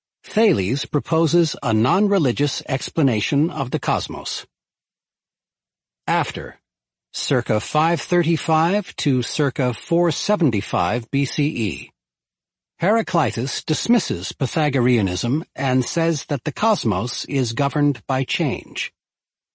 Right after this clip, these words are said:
Circa four twenty-eight B C E,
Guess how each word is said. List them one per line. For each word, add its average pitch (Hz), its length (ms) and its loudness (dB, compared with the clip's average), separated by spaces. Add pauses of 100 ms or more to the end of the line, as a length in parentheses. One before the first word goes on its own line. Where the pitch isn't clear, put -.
(720)
Circa 127 440 0
four 147 260 0
twenty-eight 165 1000 0
B 110 140 -2
C 120 200 0
E, 95 440 -6